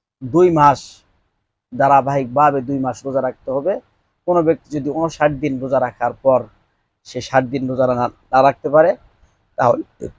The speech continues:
পুনরায় তাকে দুই মাস রোজা পূর্ণ করতে হবে, অথবা তাকে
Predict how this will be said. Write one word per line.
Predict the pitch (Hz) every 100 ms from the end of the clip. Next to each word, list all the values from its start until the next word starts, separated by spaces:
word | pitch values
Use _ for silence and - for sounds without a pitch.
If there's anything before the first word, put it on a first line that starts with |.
| -
পুনরায় | 208 185 170
তাকে | 156 147 151 131
দুই | 120 156
মাস | 143 123 113 - _ _ _ _ -
রোজা | 131 131
পূর্ণ | 113 139 131 117
করতে | 123 - 117
হবে, | 113 110 92 _ _ _ _ _ _ _ _ _ - _ _ _ _ _ _ _ _ _ -
অথবা | 156 165 143 117 - _ _ _ _ _ _ _ -
তাকে | 135 127 131 120